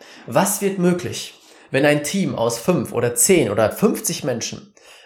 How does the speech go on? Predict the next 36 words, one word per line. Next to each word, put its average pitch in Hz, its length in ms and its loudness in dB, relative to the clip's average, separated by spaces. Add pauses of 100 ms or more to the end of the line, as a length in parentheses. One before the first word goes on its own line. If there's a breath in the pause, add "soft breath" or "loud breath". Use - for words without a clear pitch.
wenn 151 180 2
sie 147 160 -2
alle 208 540 0
glasklar 160 560 4
sich - 160 -4
ausrichten 127 480 -2
auf 107 240 -6
eine 160 180 -2
große 131 400 -4
Vision, 107 420 -10 (560 loud breath)
wenn 139 160 2
sie 151 120 -6
sich 160 160 -2
glasklar 156 500 2
ausrichten 127 480 -2
auf 110 140 -4
ihre 127 280 -4
eigenen 165 360 2
Ziele 160 440 0
und 262 280 2
auf - 180 2
ihre 180 180 0
neue 160 260 2
Identität, 147 680 -4 (220 loud breath)
jeden 226 420 0
Tag 123 400 -4 (240 loud breath)
und 147 80 0
mit 151 220 2
dieser 226 280 2
Energie 175 440 0
von 131 260 -4
Fülle, 202 360 0
von 143 220 -6
Freude, 180 540 0
von 131 300 -4 (240 loud breath)
Leichtigkeit 139 840 0